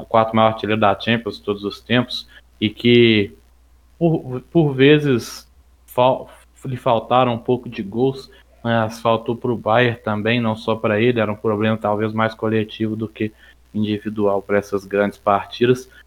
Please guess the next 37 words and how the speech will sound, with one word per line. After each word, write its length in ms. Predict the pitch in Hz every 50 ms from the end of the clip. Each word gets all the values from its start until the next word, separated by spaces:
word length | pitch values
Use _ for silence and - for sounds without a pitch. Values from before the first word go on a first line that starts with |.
| _ _ _
que 60 | -
a 60 | 120
gente 240 | 117 123 123 123 - 123
viu 240 | 120 127 127 127
ele 260 | 123 123 127 - - _ _ _ _ _
criando 440 | - 147 139 139 135 139 156 170 160
muitas 340 | 143 143 147 143 139 127 123
chances 360 | - - 123 135 139 139 117 117
e 40 |
também 280 | 113 - 113 113 117 117
finalizando 600 | 117 - 120 117 113 110 107 107 113 113 113 113 - - - _ _ _
muito 300 | _ 104 107 107 107 110
bem 340 | 104 107 107 107 107 107 - - _ _ _ _ _ _ _ _ _ _ _ _ _
oportunidades 760 | - 117 104 - 107 101 - 101 104 104 101 101 98 95 -
que 80 | - -
chegaram. 540 | - - 104 98 98 107 120 131 120 - - - _ _ _ _ _ _ _ _ _ _ _ _ _ _ _ _ _ _
E, 520 | - 110 104 101 104 101 98 98 101 98 - - - -
então 320 | - 120 - _ 107 110 123
é 120 | 147 151
isso, 200 | 131 127 131 -
eu 80 | - 110
acho 180 | 110 110 -
que 60 | - 117
é 40 |
um 100 | 113 113
jogador 560 | 113 117 110 113 110 104 101 107 110 113 110 -
que 500 | - 120 - 117 113 110 - - - - _ _ _
agrega 540 | - - 110 113 107 107 113 120 131 135 131
muito 320 | 120 113 117 120 120 117
ao 120 | 117 110 107
time, 320 | 107 - - 117 120 117
não 220 | 113 113 113 117 123
só 420 | - - - 117 120 120 120 120
em 120 | 117 117
questão 440 | 117 - 120 113 113 - - 113 117
de 120 | 113 123 120
gols. 520 | 117 104 107 110 110 110 - - - -